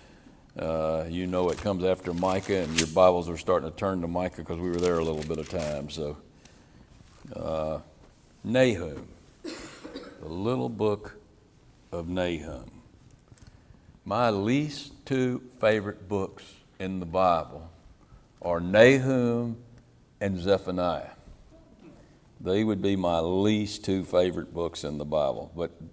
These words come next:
I still, you know, I was reminded as I was preparing for this study how rich the whole Bible is, all sixty-six books. And there's just so much,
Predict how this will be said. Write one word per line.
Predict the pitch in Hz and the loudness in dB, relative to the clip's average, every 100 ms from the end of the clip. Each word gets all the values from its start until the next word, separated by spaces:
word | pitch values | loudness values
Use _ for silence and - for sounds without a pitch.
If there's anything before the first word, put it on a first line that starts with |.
| - - | -18 -12
I | 78 | -8
still, | - - - 139 120 87 78 73 - - - _ _ _ _ _ _ _ _ - | -4 -4 -2 0 2 2 -2 -6 -12 -20 -20 _ _ _ _ _ _ _ _ -12
you | 80 | -6
know, | 87 | -2
I | 85 | -2
was | 80 | -4
reminded | 80 87 92 101 117 113 85 78 73 | -6 -6 -2 2 6 6 4 -6 -8
as | 76 80 | -6 -2
I | 78 | -2
was | 80 76 | -2 -10
preparing | - - 76 - 104 101 87 78 | -14 -16 -14 -6 -2 0 -2 -6
for | - | -10
this | 76 76 | -8 -8
study | - - 98 101 85 78 - - - - - _ - | -10 -4 2 2 2 -6 -12 -20 -20 -20 -20 _ -12
how | - 90 | -2 0
rich | 87 92 101 92 - - - | 0 0 -2 -4 -10 -18 -10
the | 78 | -10
whole | 73 113 104 90 85 78 76 - 82 | -6 0 2 2 -2 -6 -10 -12 -2
Bible | 87 87 76 80 82 | 0 0 -2 -4 -4
is, | 82 67 78 | -4 -6 0
all | 85 85 80 | 2 2 0
sixty-six | - 85 - - - 87 76 - | -10 -12 -12 -14 -10 -8 -8 -10
books. | 92 80 65 - | -6 -6 -6 -12
And | 76 | -10
there's | 76 73 | -10 -10
just | 78 - - | -10 -8 -4
so | 104 101 | 0 0
much, | 92 87 95 - - - | -2 0 0 -2 -10 -18